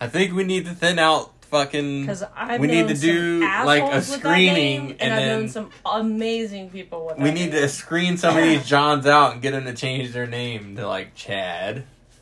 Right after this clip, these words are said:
Speaker 1: or
Speaker 2: I'm with
Speaker 1: some
Speaker 2: that.
Speaker 1: form. Yeah, we just, like, screen 'em out.
Speaker 2: I'm with that.
Speaker 1: We need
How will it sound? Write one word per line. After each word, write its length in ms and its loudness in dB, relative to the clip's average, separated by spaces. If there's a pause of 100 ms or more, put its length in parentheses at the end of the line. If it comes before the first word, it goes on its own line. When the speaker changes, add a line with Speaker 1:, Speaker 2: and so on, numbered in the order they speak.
(420)
Speaker 1:
or 460 -10 (920)
Speaker 2:
I'm 240 -6
with 220 -8
Speaker 1:
some 120 -10
Speaker 2:
that. 200 -6
Speaker 1:
form. 400 -8
Yeah, 240 -10
we 140 -16
just, 200 -20
like, 160 -18
screen 320 -14
'em 100 -12
out. 280 -16 (240)
Speaker 2:
I'm 120 -16
with 120 -20 (100)
that. 160 -20
Speaker 1:
We 120 -12
need 320 -8